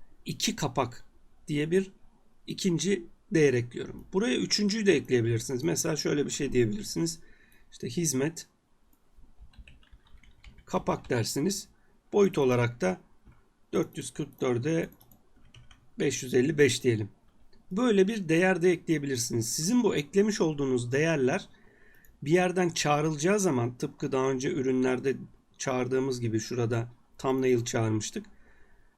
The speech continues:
Tıpkı burada çağırdığımız gibi ve şurada çağırdığımız gibi çağrıldığında bu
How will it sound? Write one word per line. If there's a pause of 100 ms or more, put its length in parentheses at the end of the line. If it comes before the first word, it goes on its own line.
(400)
Tıpkı
burada
çağırdığımız
gibi
ve
şurada
çağırdığımız
gibi (380)
çağrıldığında
bu